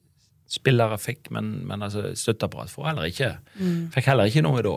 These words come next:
Speaker 1: sant? Så det er klart at, eh, det er jo, det er jo en, det er jo en gjeng, det er jo en gruppe som på en måte har, har vunnet noe sammen og har jobbet hardt for å nå det. Jeg tenker at, eh, de,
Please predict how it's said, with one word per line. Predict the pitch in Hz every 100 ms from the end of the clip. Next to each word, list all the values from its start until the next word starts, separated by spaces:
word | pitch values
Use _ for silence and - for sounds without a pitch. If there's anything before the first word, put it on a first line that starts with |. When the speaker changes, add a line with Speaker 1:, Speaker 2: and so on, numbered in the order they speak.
| -
Speaker 1:
sant? | 110 110 -
Så | 123
det | 117
er |
klart | 143 117
at, | 110 95
eh, | 104 98 90 90 - -
det | 151
er | 185
jo, | 135 -
det | -
er | 185
jo | 135
en, | 87 82 - - - - -
det | 160
er |
jo | 180
en | 110
gjeng, | 143 147 92 80
det | 120
er | 160
jo | 117
en | 104 113
gruppe | 131 147 - - - 87
som | 98 98
på | 107
en | 107
måte | 117 101
har, | 95 92 90 82
har | 107
vunnet | 104 127 117 101
noe | 85 90 98
sammen | 107 98 80 87
og | 92 98 101
har | 113
jobbet | 117 104 92 104
hardt | - - -
for | 110 90
å | 92
nå | 98 95
det. | -
Jeg | 98
tenker | - - - -
at, | - 50
eh, | 50 - - - - -
de, | - -